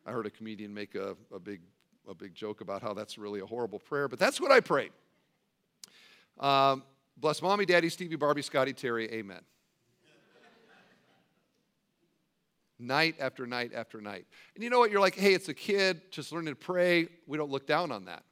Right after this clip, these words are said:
But if, if you come to my house to, and to, for prayer with me,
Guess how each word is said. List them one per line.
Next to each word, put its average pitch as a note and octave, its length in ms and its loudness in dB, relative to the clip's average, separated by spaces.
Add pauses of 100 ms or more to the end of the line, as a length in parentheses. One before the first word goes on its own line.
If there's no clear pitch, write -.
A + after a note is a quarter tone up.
(2000)
But G3+ 240 8 (600)
if, F#3 360 2
if F3 200 -4
you A#3+ 100 0
come B3 240 4
to G3+ 80 0
my E3+ 160 8
house G3+ 520 2 (120)
to, D3 240 -4
and D#3 160 -2
to, D#3+ 100 -6
for D3 200 -6
prayer A#3 320 0
with C#3 240 -4
me, A2+ 340 -12